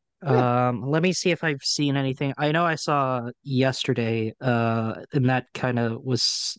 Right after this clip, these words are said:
Speaker 1: <laughs>
Speaker 2: bad.
Speaker 1: Oh my God.
Speaker 2: Um,
Speaker 1: Yeah, that, that, that movie, that, uh, that, that, that that has everybody forget about the Beatles. Like, fuck you. <laughs>
Speaker 2: Yeah,
Speaker 1: Oh
Speaker 2: that
Speaker 1: my
Speaker 2: truly was
Speaker 1: God.
Speaker 2: like a fan fiction type movie.
Speaker 1: Exactly.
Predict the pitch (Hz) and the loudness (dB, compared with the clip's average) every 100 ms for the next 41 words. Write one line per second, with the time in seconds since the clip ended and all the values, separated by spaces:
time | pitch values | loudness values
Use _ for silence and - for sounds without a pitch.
0 | - 120 131 117 110 127 120 135 123 156 | -4 0 2 2 0 0 2 0 2 4
1 | 127 120 117 117 131 117 139 135 - 143 | 6 6 4 4 2 2 0 -2 -2 0
2 | 131 139 139 - - 156 147 143 143 151 | 0 -2 -12 -6 2 2 4 2 4 2
3 | 147 147 139 135 127 - 139 110 139 131 | 2 2 2 2 -2 -6 -10 0 2 2
4 | 135 _ _ _ _ _ _ 143 139 - | -2 _ _ _ _ _ _ -8 -8 -12
5 | - 131 - _ _ 123 - - 160 160 | -10 -10 -10 _ _ -20 -10 -2 2 4
6 | 143 151 143 143 147 147 139 139 135 143 | 2 2 0 4 2 2 -2 -2 0 0
7 | 139 135 143 151 165 156 - - - - | -2 -4 -2 2 2 0 -8 -14 -14 -10
8 | - 370 370 - 120 120 120 113 - - | -4 -4 -6 -8 -4 -4 -4 -6 -10 -20
9 | _ _ - - - - - - - - | _ _ -16 -16 -16 -16 -14 0 6 6
10 | 190 220 - 139 135 160 - 175 175 151 | 4 -2 -2 2 2 2 0 2 4 4
11 | 131 135 123 - 139 127 120 127 - 120 | 2 -2 -4 0 0 0 0 -2 0 -2
12 | 117 127 117 123 120 113 117 117 120 - | 0 0 0 0 0 0 0 0 -2 -4
13 | 160 175 165 156 120 120 120 | -2 2 4 4 4 2 2